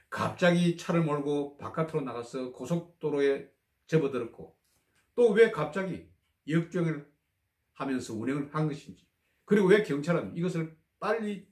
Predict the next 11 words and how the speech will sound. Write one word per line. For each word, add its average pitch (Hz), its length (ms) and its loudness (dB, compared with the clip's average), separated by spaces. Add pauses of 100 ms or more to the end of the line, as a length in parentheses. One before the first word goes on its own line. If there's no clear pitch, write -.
(140)
제대로 127 540 -8
제지를 147 380 0
하지 147 380 -6 (720)
못했던 143 840 -4
것인지 98 520 -8 (1120)
생각하면 165 680 2
안타까운 135 560 -6
일이 123 400 -4 (320)
계속해서 131 960 -8 (840)
드러나고 107 400 -8
있습니다. - 280 -20